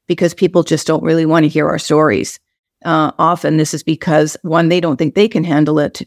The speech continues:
uh, emotionally. Two, they don't really know what to say and how they could support you. And there would, would be this feeling, um, a little bit of,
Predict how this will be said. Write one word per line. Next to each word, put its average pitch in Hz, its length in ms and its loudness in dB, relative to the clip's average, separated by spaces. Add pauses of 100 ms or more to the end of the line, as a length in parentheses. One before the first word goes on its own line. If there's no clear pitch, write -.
uh, 160 200 0
emotionally. 160 600 0 (280)
Two, 240 320 0 (240)
they 175 140 2
don't 175 240 0
really 160 280 0
know 196 600 2
what 196 260 0
to 214 100 0
say 220 380 2
and 190 100 2
how 196 220 0
they 190 100 2
could 190 180 -2
support 214 420 0
you. 170 180 0
And 180 140 0
there 170 140 0
would, 165 200 0
would 185 240 2
be 160 140 6
this 151 300 0
feeling, 156 600 2
um, 151 400 0
a 160 80 2
little 160 200 4
bit 147 280 0
of, 151 220 -2